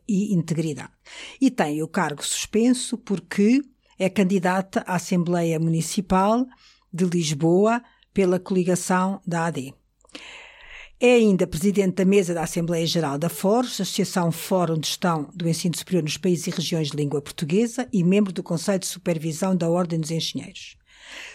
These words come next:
Foi ministra da Educação e da Ciência no vigésimo Governo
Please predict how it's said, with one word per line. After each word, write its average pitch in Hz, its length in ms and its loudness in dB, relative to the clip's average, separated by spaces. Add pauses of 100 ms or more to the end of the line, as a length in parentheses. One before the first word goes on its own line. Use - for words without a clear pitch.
(140)
Foi - 240 4
ministra 208 480 6 (400)
da 196 100 0
Educação 202 540 2
e 170 40 0
da 165 120 0
Ciência 220 500 2
no 220 120 6
vigésimo 165 500 -2
Governo 143 500 -4